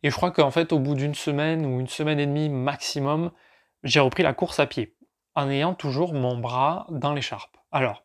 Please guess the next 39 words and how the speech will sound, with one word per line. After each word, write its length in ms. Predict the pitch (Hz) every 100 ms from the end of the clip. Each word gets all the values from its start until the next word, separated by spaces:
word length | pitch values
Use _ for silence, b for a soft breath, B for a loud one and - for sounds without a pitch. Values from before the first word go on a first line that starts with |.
| _
j'ai 160 | 147 120
fait 100 | 135
ça 540 | - 165 175 185 - _
tout 200 | - 143
en 500 | 147 139 143 139 139
veillant 560 | 143 117 143 143 160 180
à 100 | 135
ce 240 | - -
que 220 | - 143 143
je 100 | -
fasse 220 | 127 -
pas 160 | 165
n'importe 400 | 160 139 113 -
quoi. 260 | 123 165 208
Je, 320 | 147 127 147 -
en 80 | 147
fait, 140 | 185
je 40 | 175
me 60 |
suis 160 | 127 147
rendu 240 | 131 123
compte 240 | 180 214 -
que 320 | 175 214 233 B B B
mon 120 | 147 143
bras 320 | 139 156 147
était 480 | 120 - 135 135 117 _ _ _ -
à 140 | 123
un 120 | 127
angle, 300 | 139 139 127
euh, 460 | 113 113 113 117 120
assez 280 | - 135 135
proche 580 | 117 165 196 - - -
de 400 | - 131 123 127
l'angle 340 | 131 156 185 151
qu'on 220 | - 131
a 80 | 202
quand 240 | 190 185
on 100 | 170
court. 280 | - 127